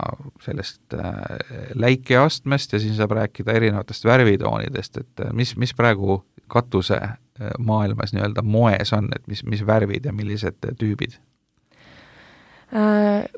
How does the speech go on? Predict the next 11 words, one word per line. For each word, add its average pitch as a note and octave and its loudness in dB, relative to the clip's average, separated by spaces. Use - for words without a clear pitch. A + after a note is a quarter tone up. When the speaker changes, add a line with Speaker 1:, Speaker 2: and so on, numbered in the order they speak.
Speaker 2:
muidugi B3 6
katuste A#3 2
puhul G#3+ 4
selline, G3 2
kui G#3+ 0
me G3+ 4
räägime G3+ 4
viimistlust A3+ 6
as-, - -2
astmest, G3 0
siis, G3 -2